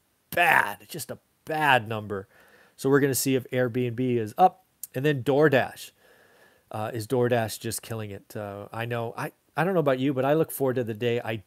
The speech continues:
don't use DoorDash. I wanna go, I, even if I don't sit in a restaurant, I wanna go pick up my food. And then, of course, on Thursday, we have pending home sales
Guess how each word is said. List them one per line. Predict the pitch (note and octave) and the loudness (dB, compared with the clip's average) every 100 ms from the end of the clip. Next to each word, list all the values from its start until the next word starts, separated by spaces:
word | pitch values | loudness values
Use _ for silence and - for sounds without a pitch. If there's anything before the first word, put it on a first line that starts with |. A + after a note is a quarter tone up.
| - | 0
don't | B2+ C#3+ - | 0 0 -4
use | A2+ A2 F#2 - | -8 -8 -8 -8
DoorDash. | G2+ F#2+ F#2+ - - - _ _ _ _ _ - | -8 -8 -12 -14 -16 -20 _ _ _ _ _ -14
I | |
wanna | B2 D3 | -8 -4
go, | C3+ G#2+ _ _ _ - - | -2 -4 _ _ _ -18 -14
I, | B2+ | -10
even | E3+ E3+ | -6 -2
if | A3+ | 4
I | F3+ | 4
don't | E3 - | 4 0
sit | - D#3 | 0 2
in | D#3+ | 2
a | A#2+ | 2
restaurant, | A#2+ C#3+ - G2+ | 0 0 -4 -8
I | A2+ | -6
wanna | C#3 | -4
go | B2 | -2
pick | G#2+ - C#3+ | -4 -6 -8
up | A#2 | -8
my | G2+ | -12
food. | F#2 - F2 - _ _ _ _ _ _ | -12 -16 -18 -20 _ _ _ _ _ _
And | D3 D#3+ | 2 4
then, | E3+ | 4
of | |
course, | - F3 D#3+ | 8 8 8
on | D3 C#3 | 4 2
Thursday, | D#3+ D#3 - D3 | 4 4 4 4
we | C#3+ | 4
have | C#3 C3 - | 4 2 2
pending | D#3+ E3 D#3+ | 0 0 -2
home | D3 D#3 | -2 -2
sales | D3 D#3 D3 C#3+ B2 | 0 0 0 -2 -6